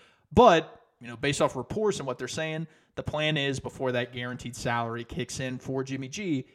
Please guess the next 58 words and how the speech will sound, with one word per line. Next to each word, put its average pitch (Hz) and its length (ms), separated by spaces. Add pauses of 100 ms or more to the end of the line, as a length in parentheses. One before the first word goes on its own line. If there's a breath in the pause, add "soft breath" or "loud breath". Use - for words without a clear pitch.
(120)
he 139 180
will 127 160
be 123 120
cut 131 300
before 113 300
week 110 260
one. 113 240
And 107 80
if 113 80
that's 156 220
the 147 80
case, 151 400 (260 loud breath)
Seattle's 117 580
gonna 160 140
be 160 80
very 156 300
happy. 156 520 (360 soft breath)
Uh, 110 220
a 113 60
lot 131 200
of 120 80
other 135 160
teams 151 260
are 156 60
gonna 151 80
be 151 80
very 147 260
happy, 139 280
like 113 200
Pittsburgh 156 480
should 147 340
be. 175 320 (480 soft breath)
But 165 460 (500)
if 214 160
he 226 200
is 175 160
a 147 60
Niner, 147 380
it's 117 200
gonna 147 120
be 135 120
a 127 40
great 139 320
insurance 147 460
policy 113 460
'cause 127 260 (400)
when 160 140
I'm 302 140
looking 302 180
at 233 140
Lance 254 280
right 214 120
now, 202 180
he, 196 80
he's 247 320
still 277 260
not 262 160
ready. 240 280